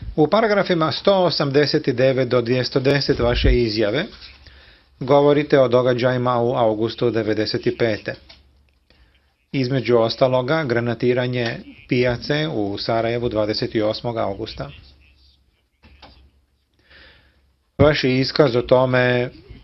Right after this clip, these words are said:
prilično temeljit. No, želim vam skrenuti pažnju na paragraf dvjesto jedan, to je strana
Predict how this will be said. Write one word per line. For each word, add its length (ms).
prilično 440
temeljit. 680
No, 260
želim 340
vam 140
skrenuti 480
pažnju 500
na 120
paragraf 480
dvjesto 800
jedan, 520
to 120
je 160
strana 720